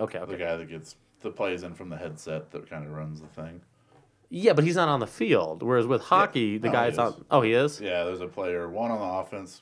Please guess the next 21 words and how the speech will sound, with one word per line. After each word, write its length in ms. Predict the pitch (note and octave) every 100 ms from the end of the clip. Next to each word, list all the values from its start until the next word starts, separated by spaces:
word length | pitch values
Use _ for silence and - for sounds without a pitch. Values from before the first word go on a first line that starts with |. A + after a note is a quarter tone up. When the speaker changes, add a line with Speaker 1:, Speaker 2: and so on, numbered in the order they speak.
| _ -
Speaker 2:
quarterback, 560 | G2 F2 E2+ E2+ F2
and 80 | F2
then 160 | D#2+ E2
one 160 | E2+
on 80 | D#2+
the 60 | D2+
defense 500 | D#2 D#2 D#2+ D2+ -
that 120 | D#2
gets 140 | D#2+
the 60 | D#2
plays 300 | - - -
called 280 | D#3 D2 C#3
into 240 | D#2 -
him, 280 | D2 D#2+ D#2
and 160 | D#2+ D#2
then 260 | B1 D#2 - _ _ _ _ - -
Speaker 1:
Wait 160 | G#3+
a 40 | E3
second. 220 | A#2+ G#2+
So, 260 | D#3+ D3+ -
so 320 | B2+ D#3+ B2